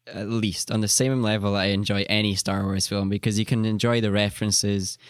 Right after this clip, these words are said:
you can enjoy the cool things that happen, but I don't think it's gonna be s-, like, outstanding.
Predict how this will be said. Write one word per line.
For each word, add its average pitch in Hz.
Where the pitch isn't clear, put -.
you 113
can 110
enjoy 110
the 104
cool 107
things 101
that 98
happen, 95
but 104
I 107
don't 120
think 113
it's 101
gonna 107
be 101
s-, -
like, 104
outstanding. 101